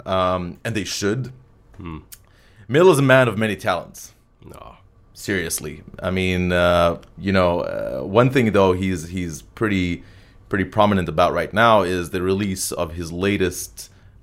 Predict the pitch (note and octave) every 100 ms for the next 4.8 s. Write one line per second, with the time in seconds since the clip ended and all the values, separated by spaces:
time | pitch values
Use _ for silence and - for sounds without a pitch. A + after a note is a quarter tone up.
0 | _ - - F#2 G#2+ C3+ D3+ D#3 - -
1 | - G2 B2 B2+ - - - - - -
2 | G#2 A2+ A2 G2+ A2+ A#2+ B2 A2 G#2+ A2
3 | G#2 A2+ G#2+ G#2+ G2+ G2+ A#2+ - - -
4 | - G2 G#2+ G#2 G2 F#2+ G2